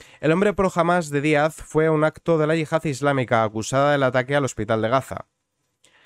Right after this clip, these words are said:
El eurodiputado de Unidas Podemos y hombre de Yolanda Díaz para los asuntos palestinos, Manu Pineda, participó en dos mil trece en un acto de la yihad is-, islámica. Recordad que este hombre se reunió con...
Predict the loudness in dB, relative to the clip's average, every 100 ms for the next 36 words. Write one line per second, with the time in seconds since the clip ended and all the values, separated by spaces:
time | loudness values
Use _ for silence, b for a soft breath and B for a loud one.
0 | b b 0 2 4 4 2 2 2 4
1 | 4 2 2 0 0 0 2 0 -2 -4
2 | 0 2 2 2 2 2 2 2 2 0
3 | 0 0 0 0 -4 -4 -2 -2 0 0
4 | 0 0 0 0 -2 -2 0 0 0 2
5 | 2 2 0 -4 -2 -2 -4 -2 0 0
6 | -2 -2 -4 -2 -2 -2 -2 -2 -2 -2
7 | -6 -6 -8 -6 -6 -6 -4 -2 -2 -4
8 | B B B B -2 2 4 2 2 -2
9 | 0 0 2 0 0 0 2 2 2 2
10 | 2 2 2 2 2 0 -4 -8